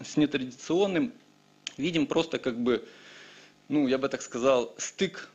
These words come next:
лоббистских интересов. То есть есть компании, которые заинтересованы в развитии одних направлений развития энергетики, есть компании, которые заинтересованы в развитии других, противоположных направлений. Поэтому,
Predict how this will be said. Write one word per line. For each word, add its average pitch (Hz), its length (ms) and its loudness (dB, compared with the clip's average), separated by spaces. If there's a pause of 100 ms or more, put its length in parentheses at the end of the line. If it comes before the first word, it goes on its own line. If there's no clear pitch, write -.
лоббистских 139 580 0
интересов. 135 600 0 (480)
То 110 100 -4
есть 107 240 -6
есть 160 160 2
компании, 151 400 2
которые 143 340 -4
заинтересованы 208 840 0
в 175 40 0
развитии 170 460 -4
одних 156 320 -4
направлений 139 540 2
развития 127 320 -6
энергетики, 120 600 -4
есть 170 180 -2
компании, 143 380 2
которые 123 320 -6
заинтересованы 117 640 -2 (300)
в - 40 -10
развитии 120 260 -2
других, 113 600 0
противоположных 104 880 -4 (280)
направлений. 107 640 -2 (520)
Поэтому, 165 560 6